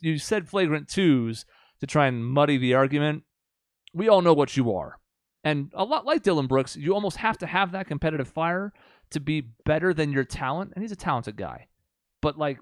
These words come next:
don't then turn around and pretend like you don't remember all the nut shots, all the raking of the eyes, all this other shit where it's like, I like Draymond as a whole,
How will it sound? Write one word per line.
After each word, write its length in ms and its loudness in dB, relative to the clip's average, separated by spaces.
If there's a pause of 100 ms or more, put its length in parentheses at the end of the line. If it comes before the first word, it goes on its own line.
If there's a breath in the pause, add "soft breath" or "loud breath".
(160)
don't 260 -4
then 180 -4
turn 180 -6
around 200 0
and 80 -4
pretend 300 -4
like 120 -2
you 60 -4
don't 140 -4
remember 280 -4
all 140 0
the 80 -4
nut 240 -4
shots, 380 0
all 160 -2
the 80 -4
raking 360 -4
of 60 -6
the 140 -2
eyes, 420 -2
all 220 -4
this 120 -2
other 220 -2
shit 340 -2
where 100 -2
it's 120 -10
like, 240 -4 (380 soft breath)
I 180 0
like 300 0
Draymond 560 2
as 180 -2
a 80 -2
whole, 540 -2